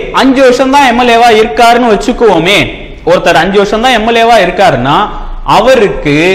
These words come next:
கண்டிப்பா ஆயுசுக்கும் பென்ஷன் உண்டு, அவர் வாழ்நாள் முழுக்க பென்ஷன் வாங்கலாம் அப்படின்னு ஒண்ணு இருக்கு. ஏன் சார், அஞ்சு வருஷம் எம் எல் ஏவா இருக்கிற வரைக்கும் ஆயுசுக்கும் பென்ஷன் கொடுக்கிற இந்த அரசாங்கம் ஆயுசு பூரா மாணவர்களுக்காக தங்களே சாக்ரிஃபைஸ் பண்ணிக்கிற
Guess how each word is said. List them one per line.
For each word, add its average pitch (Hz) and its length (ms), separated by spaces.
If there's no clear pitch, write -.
கண்டிப்பா 175 580
ஆயுசுக்கும் 220 600
பென்ஷன் 139 400
உண்டு, 104 200
அவர் 120 200
வாழ்நாள் 190 460
முழுக்க 214 280
பென்ஷன் 165 400
வாங்கலாம் 135 400
அப்படின்னு 139 320
ஒண்ணு 117 180
இருக்கு. 117 200
ஏன் 180 120
சார், 160 160
அஞ்சு 254 360
வருஷம் 240 320
எம் 214 160
எல் 233 140
ஏவா 226 140
இருக்கிற 208 300
வரைக்கும் 185 400
ஆயுசுக்கும் 208 520
பென்ஷன் 190 340
கொடுக்கிற 170 340
இந்த 143 180
அரசாங்கம் 156 600
ஆயுசு 208 400
பூரா 226 200
மாணவர்களுக்காக 190 760
தங்களே 175 260
சாக்ரிஃபைஸ் 185 540
பண்ணிக்கிற 175 320